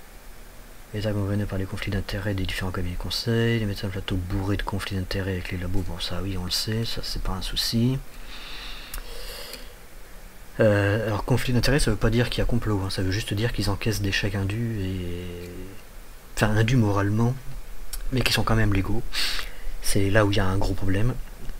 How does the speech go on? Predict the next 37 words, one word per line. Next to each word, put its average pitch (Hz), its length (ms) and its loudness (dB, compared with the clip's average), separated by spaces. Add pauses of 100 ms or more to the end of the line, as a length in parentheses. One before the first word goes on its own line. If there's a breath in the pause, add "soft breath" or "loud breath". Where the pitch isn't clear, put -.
(180)
c'est - 120 -4
qu'on 143 120 2
peut - 120 0
pas - 100 4
lutter 98 220 2
contre, - 320 0 (100)
donc 98 120 -4
il - 20 -2
y - 20 -2
a 92 40 0
du - 80 -2
conflit - 280 0
d'intérêts. 98 320 0
C'est 117 100 6
pour 113 140 8
ça 135 100 10
que 131 60 4
le 117 60 4
conflit 117 240 4
d'intérêts 107 340 4
d'ailleurs 110 300 4
est - 20 0
séparé 110 460 4 (1400 loud breath)
de, 98 580 2
bah, 95 100 2
justement 104 340 0
de 104 80 2
l'arnaque, 98 420 2
de 107 60 2
la 101 40 0
criminalité, 95 580 2
et 101 80 0
cetera, - 480 0
que - 120 -2
c'est 101 180 0
une, 95 160 0
euh, 87 560 -6